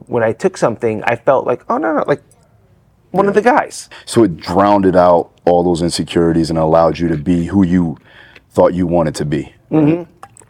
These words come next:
Speaker 1: And look, in the beginning, I mean, I, in the beginning, it may have even been the catalyst for when, when I was able to calm down those anxieties,
Speaker 2: Mm-hmm.
Speaker 1: which is,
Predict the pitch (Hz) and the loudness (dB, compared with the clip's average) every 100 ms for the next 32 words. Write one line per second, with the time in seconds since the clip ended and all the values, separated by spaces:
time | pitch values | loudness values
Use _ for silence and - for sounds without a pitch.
0 | _ _ _ - 151 160 170 - 139 143 | _ _ _ -4 0 2 0 -2 -2 -2
1 | 95 92 131 107 95 90 110 113 113 113 | -4 -2 -2 -2 -6 -12 -8 -4 -2 -4
2 | - _ _ _ _ _ _ _ _ - | -8 _ _ _ _ _ _ _ _ -2
3 | 151 151 113 113 120 104 101 110 110 110 | 0 0 -2 -2 -2 -2 -8 -12 -10 -4
4 | 123 123 104 107 104 101 98 95 92 95 | -2 0 -2 -4 -6 -8 -6 -8 -10 -14
5 | _ _ _ _ _ _ _ _ _ _ | _ _ _ _ _ _ _ _ _ _
6 | _ _ - 104 107 101 98 101 - - | _ _ -18 -8 -6 -6 -8 -10 -14 -20
7 | _ _ _ _ - 123 113 101 95 92 | _ _ _ _ -4 0 0 0 -6 -10
8 | - - 104 101 98 - 104 107 107 104 | -18 -8 -4 -4 -6 -8 -10 -8 -8 -8
9 | 101 101 107 101 98 - 101 95 95 110 | -6 -4 -6 -6 -8 -4 -2 -2 -2 0
10 | 117 101 95 87 92 82 85 82 85 - | 0 -2 -4 -6 -4 -2 -2 -6 -12 -10
11 | 82 85 76 _ - - 123 | -10 -8 -10 _ -8 -6 -6